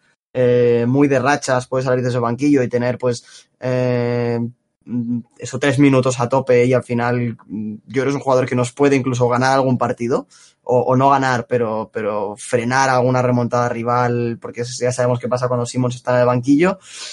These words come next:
Y, y por ahí va una de las preguntas que, que os quería hacer. Bjork creo que en la temporada regular nos va a ir muy bien,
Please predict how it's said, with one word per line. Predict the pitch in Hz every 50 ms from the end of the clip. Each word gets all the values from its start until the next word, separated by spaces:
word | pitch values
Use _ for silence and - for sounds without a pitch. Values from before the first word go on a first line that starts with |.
| - - _ _
Y, | - 143 147 - - - 139
y |
por | 131 - 151 147
ahí | 147 170 208
va | 233 240
una | 233 214 190
de | 156
las | 123 -
preguntas | - 143 139 139 127 135 131 -
que, | - - 131 127 120
que | - 127
os | 120 -
quería | - 123 117 120 117 110
hacer. | 117 - 156 165 175 156 127 - - - - - _ _
Bjork | - 139 127 160 170 190 202 196 - - _ -
creo | - 180 185 180
que | 175 175
en | 160
la | 156 139
temporada | 139 131 120 131 139 151 160
regular | 160 156 143 156 156 156 156 147
nos | 139 131 120 120
va | 139
a | 147
ir | 156 160
muy | 156 147 143 139
bien, | 139 156 165 170 185 208 220